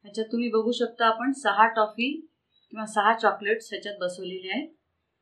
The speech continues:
आणि चारीकडनं त्याच रंगाची आपण border फिरवलेली आहे. मध्ये plain कापड वापरलेलं आहे आणि पाठीमागच्यासाठी सुद्धा आपल्याला plain कापड लागणार आहे. आता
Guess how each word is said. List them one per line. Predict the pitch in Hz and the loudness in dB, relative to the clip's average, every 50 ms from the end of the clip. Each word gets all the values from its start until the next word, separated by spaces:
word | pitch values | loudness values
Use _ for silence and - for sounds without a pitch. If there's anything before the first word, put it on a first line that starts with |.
| _ _ _ - | _ _ _ -8
आणि | - 196 202 208 202 202 | -4 -4 -4 -4 0 2
चारीकडनं | 220 196 196 196 220 226 226 226 226 220 226 233 233 - | 2 4 4 2 0 2 4 2 2 2 0 -4 -2 0
त्याच | 214 202 214 214 220 | 2 2 2 0 -4
रंगाची | 214 214 208 208 208 208 220 | -10 -12 -12 -12 -10 -10 -8
आपण | 214 220 226 226 | -6 -6 -6 -4
border | 190 185 180 180 190 185 180 - | -4 -2 -2 -2 -2 -4 -6 -8
फिरवलेली | 196 180 165 160 156 151 143 139 143 | -10 -8 -6 -4 -4 -6 -6 -8 -10
आहे. | - 156 - _ _ _ _ _ _ _ _ _ _ _ _ - | -14 -16 -20 _ _ _ _ _ _ _ _ _ _ _ _ -10
मध्ये | - 202 208 190 233 240 233 - | -8 -4 2 4 4 4 4 2
plain | 220 220 226 233 240 233 | 0 2 2 2 4 4
कापड | 233 202 - 202 185 175 | 4 4 4 4 2 4
वापरलेलं | 170 160 160 160 156 151 147 143 139 160 | 2 2 0 -2 -4 -4 -6 -10 -12 -14
आहे | 160 156 - _ _ _ _ _ _ _ _ _ - | -16 -16 -20 _ _ _ _ _ _ _ _ _ -10
आणि | 202 208 214 | -8 -8 -2
पाठीमागच्यासाठी | 208 208 190 190 190 214 220 214 214 214 - 226 220 226 214 214 226 220 | 2 4 4 4 2 -2 -6 -6 -6 -6 -8 -8 -4 -4 -4 -4 -6 -8
सुद्धा | 220 220 - 214 | -10 -10 -10 -10
आपल्याला | 214 214 214 214 226 285 302 - | -10 -8 -8 -6 -6 -6 -6 -6
plain | - 214 196 190 180 | -4 -2 -2 0 0
कापड | 180 170 - 175 170 | 0 0 -2 -2 -4
लागणार | 156 147 143 147 151 151 151 | -6 -6 -6 -6 -8 -10 -10
आहे. | 151 - 175 | -10 -10 -10
आता | 180 185 208 214 | -8 -6 -8 -8